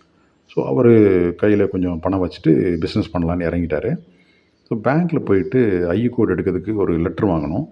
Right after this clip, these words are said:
அது போகும்போது மேனேஜர் சொல்லியிருக்காரு, "நீ எக்ஸ்போர்ட் பண்ண ப்ரூஃப் கொடு, அப்பதான் உனக்கு லெட்டர் கொடுப்பேன்னு" சொல்லி சொல்லியிருக்காரு. எப்படி பாருங்க. So, அவரு வந்து, "சார், நீங்க இதை கொடுத்தா தான் எனக்கு லைசன்ஸே கிடைக்கும் எக்ஸ்போர்ட் பண்றதுக்குன்னு" சொல்லி கேட்கும்போது அவர் வந்து மறுத்துட்டார். அ, உங்களுக்கு தோணலாம்,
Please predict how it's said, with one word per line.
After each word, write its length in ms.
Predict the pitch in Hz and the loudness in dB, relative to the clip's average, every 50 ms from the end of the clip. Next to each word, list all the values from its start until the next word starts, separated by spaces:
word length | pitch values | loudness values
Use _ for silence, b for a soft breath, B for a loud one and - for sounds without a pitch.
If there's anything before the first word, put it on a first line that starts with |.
| _ | _
அது 180 | - - 98 87 | -14 -12 -10 -6
போகும்போது 480 | - 110 120 117 104 98 98 95 110 135 120 101 90 85 85 85 85 82 85 b b b b b _ | -4 -2 -2 -2 -2 -2 -2 -2 -2 -2 -2 -2 -2 -2 -2 -4 -6 -6 -10 b b b b b _
மேனேஜர் 360 | 101 104 110 117 113 110 92 | 0 0 2 2 0 0 -2
சொல்லியிருக்காரு, 460 | 90 98 95 101 98 90 92 87 135 | -2 -2 -2 -2 0 0 0 0 0
"நீ 100 | 143 107 | 0 0
எக்ஸ்போர்ட் 400 | 98 95 - - - 143 135 - | -2 -2 -4 -2 0 0 0 2
பண்ண 240 | - 117 110 104 - - | 0 0 0 -2 -2 0
ப்ரூஃப் 180 | 113 110 107 - | 0 0 0 2
கொடு, 200 | - 101 95 92 | 0 0 0 0
அப்பதான் 240 | - 90 95 98 | 0 0 -2 0
உனக்கு 240 | 92 90 87 80 87 | -2 -2 -4 -2 -2
லெட்டர் 260 | 82 80 80 90 92 | -2 -2 -2 -2 -2
கொடுப்பேன்னு" 340 | 85 90 85 82 87 87 85 | -2 -4 -4 -4 -4 -4 -4
சொல்லி 180 | 80 82 85 80 - | -4 -4 -4 -4 -6
சொல்லியிருக்காரு. 340 | 80 78 - - - 71 - - | -8 -8 -8 -8 -12 -12 -12 -12
எப்படி 200 | - 98 90 90 | -12 -10 -8 -6
பாருங்க. 340 | 90 - 82 82 76 73 - - _ _ _ _ _ _ _ _ _ _ | -6 -6 -6 -8 -8 -10 -12 -14 _ _ _ _ _ _ _ _ _ _
So, 120 | - 104 101 | -6 -4 0
அவரு 240 | 101 107 117 117 107 | 2 2 4 4 2
வந்து, 300 | 101 98 101 107 101 92 | 2 2 2 2 2 2
"சார், 220 | - 101 98 90 | 2 0 0 0
நீங்க 340 | 90 95 95 90 87 85 82 | 0 0 0 0 0 0 0
இதை 220 | 82 82 82 85 - | -2 -2 -4 -4 -4
கொடுத்தா 300 | - - 165 160 170 147 | -4 -4 -2 0 0 -2
தான் 180 | - - 147 147 | 0 -2 -2 -2
எனக்கு 240 | 139 104 95 80 87 | -2 -4 -4 -2 0
லைசன்ஸே 400 | 98 139 143 143 151 139 131 127 | 2 2 4 4 4 4 4 2
கிடைக்கும் 300 | 117 107 113 110 107 95 | 2 2 0 0 -2 -4
எக்ஸ்போர்ட் 320 | - - - 101 92 - | -4 -4 -4 -4 -2 -2
பண்றதுக்குன்னு" 380 | 104 90 87 90 92 92 98 92 | -2 -2 0 0 0 0 -2 -4
சொல்லி 140 | 92 90 87 | -4 -4 -4
கேட்கும்போது 520 | 90 90 87 90 90 87 90 - - - | -6 -6 -6 -6 -8 -6 -6 -4 -4 -2
அவர் 180 | 87 69 117 110 | -2 -2 -2 -2
வந்து 300 | 101 98 104 107 98 87 - | -2 -2 -2 -4 -4 -4 -2
மறுத்துட்டார். 420 | 87 98 101 - - - 76 73 - - b b b b b b b b b b b b _ _ - | -4 -4 -4 -4 -4 -6 -6 -6 -8 -14 b b b b b b b b b b b b _ _ -8
அ, 320 | - - 101 101 98 98 | -6 -4 -2 -2 -2 -2
உங்களுக்கு 480 | 98 107 104 104 104 98 101 117 - - - 139 | 0 2 4 4 4 4 2 -2 -4 -2 0 0
தோணலாம், 320 | 143 139 120 101 90 - | 2 2 2 0 -4 -6